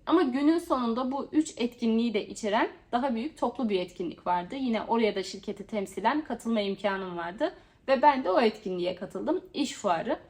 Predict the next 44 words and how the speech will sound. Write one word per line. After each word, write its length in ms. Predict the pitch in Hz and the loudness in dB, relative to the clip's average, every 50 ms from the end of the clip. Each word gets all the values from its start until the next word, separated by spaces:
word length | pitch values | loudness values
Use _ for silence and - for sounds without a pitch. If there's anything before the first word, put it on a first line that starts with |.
| - _ _ - | -20 _ _ -12
Şimdi 320 | - - 277 269 269 269 | -6 -4 -2 0 2 4
ben 260 | 277 285 285 285 254 247 | 4 4 4 4 0 -2
bu 260 | 262 269 277 - - - | -2 -2 -4 -6 -10 -12
süreci 400 | - - 262 262 247 226 254 - | -10 -6 -6 -4 -4 -2 -2 -2
adım 220 | - 226 254 247 | -2 -2 0 0
adım 280 | 240 220 214 208 185 - | 0 0 -2 -4 -6 -4
anlatırken 840 | - 233 240 240 240 240 240 - 294 247 - - 262 277 285 277 247 | -2 0 2 2 2 0 -2 -6 -10 -10 -6 -4 -4 -2 -2 -2 -2
videolarda 540 | 240 214 202 214 196 214 214 208 202 202 180 | -4 -2 -2 0 2 2 2 2 2 0 -4
ekrana 420 | - - 226 - 233 220 214 208 | -6 -6 -4 -4 -2 -2 -2 0
gelsin. 480 | 196 196 180 180 180 - - 262 262 240 | 0 0 -2 -2 -4 -6 -6 -4 -2 0
Bence 320 | 214 202 202 202 196 196 | 0 0 0 -2 -4 -2
böyle 240 | 196 196 220 226 214 | -2 -2 -2 -2 -2
daha 180 | 208 196 208 | -2 -2 -2
güzel 360 | 196 196 185 - 190 180 180 175 | -4 -6 -6 -4 -4 -4 -4 -4
ilerleriz 640 | - 208 226 202 190 190 180 170 165 175 170 - - | -2 0 2 2 2 0 -4 -6 -8 -10 -12 -8 -6
diye 240 | 233 262 294 269 233 | -4 -2 -2 -2 -2
düşünüyorum. 520 | 233 226 - - 185 180 190 220 277 254 | -4 -4 -4 -4 -4 -2 -2 -2 -2 -2
Hem 140 | 262 233 220 | -2 -2 -2
de 100 | 202 196 | -2 -4
size 380 | 196 202 185 196 196 - - - | -6 -8 -6 -4 -4 -4 -4 0
o 220 | - 240 233 - - | 2 4 4 4 6
ortamı 420 | 214 226 214 - - 233 269 311 | 4 4 4 2 0 0 0 2
göstermiş 720 | 262 247 240 247 247 - - 233 208 202 196 185 - - | 2 2 2 0 0 0 2 2 2 2 0 -4 -6 -8
olurum. 180 | 185 170 - - 254 | -10 -8 -8 -6 -4
İlk 220 | 311 320 320 - | -4 -2 0 2
olarak 360 | 320 311 285 247 254 233 - - | 4 4 4 4 2 0 -2 0
eğer 340 | 240 247 247 247 240 233 - | 0 2 4 4 2 2 2
Polonya'dan 580 | 285 269 294 285 269 254 220 220 220 214 - | 2 4 4 4 2 2 2 2 0 0 0
izleyenler 560 | 226 220 214 233 233 226 226 226 220 214 214 | -4 -2 0 2 2 2 2 2 2 2 2
varsa 360 | 247 285 311 311 - - 349 302 | 2 2 2 2 2 2 0 0
ek 280 | - - 262 - - | 2 0 -4 -4 -4
bir 140 | 233 226 202 | -4 -4 -2
bilgi 220 | 226 220 214 247 | -2 -2 0 0
olsun. 400 | 240 214 196 - - 294 294 269 | 0 0 0 -2 -2 -2 0 4
Varşova'dan 720 | 254 254 254 247 - 254 220 208 202 208 226 254 269 269 - | 4 4 4 2 0 0 0 0 2 2 2 2 2 0 -4
iki 200 | 247 - - - | -8 -10 -8 -6
yüz 100 | 262 240 | -6 -6
saat 340 | - - 233 208 208 - - | -2 2 2 2 2 0 -4
gibi 220 | 202 185 196 196 | -6 -6 -6 -6
kısa 300 | - - - - 247 220 | -8 -8 -6 -4 -4 -2
bir 220 | 196 190 170 - - | 0 -2 -2 -4 -6
sürede 400 | - - 233 208 185 175 - 226 | -10 -6 -2 -2 -2 -2 -2 -2
hızlı 400 | 220 262 247 240 226 254 233 - | 0 0 0 2 0 0 -2 -4
trenle 560 | - 233 202 202 190 185 185 220 269 311 | -6 -4 -2 -2 -2 -2 -2 0 2 0